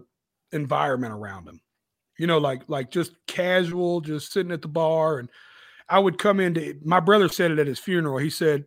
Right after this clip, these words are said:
he got so popular at the Tin Roof that my brother said he felt like he'd have to make an appointment with him. <laughs> Because he would, like, come in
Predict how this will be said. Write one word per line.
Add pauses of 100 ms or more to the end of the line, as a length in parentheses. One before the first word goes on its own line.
he
got
so
popular
at
the
Tin
Roof
that (140)
my
brother
said
he
felt
like
he'd
have
to
make
an
appointment
with
him. (300)
<laughs> (680)
Because
he
would,
like,
come
in